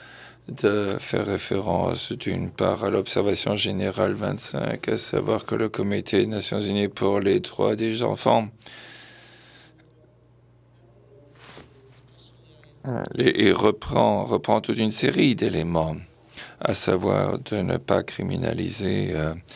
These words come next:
des activités des enfants et des jeunes sur Internet. Et, euh,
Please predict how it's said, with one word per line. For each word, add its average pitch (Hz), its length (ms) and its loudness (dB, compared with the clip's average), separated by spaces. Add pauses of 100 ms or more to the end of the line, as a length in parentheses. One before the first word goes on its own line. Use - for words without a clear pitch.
(420)
des 104 440 4
activités 101 920 2
des 104 340 -2
enfants 101 480 0
et 110 100 -2
des 107 140 2
jeunes 104 560 2
sur 98 640 0
Internet. 113 600 2 (1300)
Et, 95 320 2
euh, 92 120 2